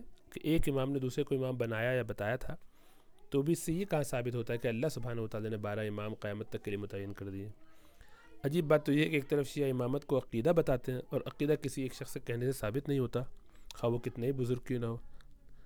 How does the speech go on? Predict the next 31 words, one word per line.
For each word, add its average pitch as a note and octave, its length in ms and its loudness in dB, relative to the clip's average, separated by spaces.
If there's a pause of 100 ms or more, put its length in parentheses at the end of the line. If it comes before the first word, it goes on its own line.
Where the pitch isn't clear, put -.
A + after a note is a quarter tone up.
(100)
اس - 100 -8
کے C#3 120 2
لیے B2+ 80 4
تو D3 80 0
قرآن A#2+ 280 0
کی B2+ 120 -2
نص B2+ 200 2
سے - 200 -2
صریح C3+ 420 0
اور C3+ 140 -2
احادیث B2 340 -2
متواترہ B2 540 -2
کا C3+ 120 -2
ہونا B2+ 200 -2
ضروری B2 400 0
ہے، A2+ 60 -2 (340)
اور C3 140 2
دوسری D3 320 2
طرف F3+ 200 0 (380)
اس - 180 -2
عقیدے C3+ 320 0
کو C3+ 120 -2
محض B2+ 260 -2
ایک B2+ 160 -6
فرد A2+ 240 -8
کے A#2+ 60 -2
ذریعے A2 200 -4
ثابت B2 360 -6
کرتے A#2 280 -10
ہیں۔ A2+ 60 -10 (840)
یہ C#3 240 0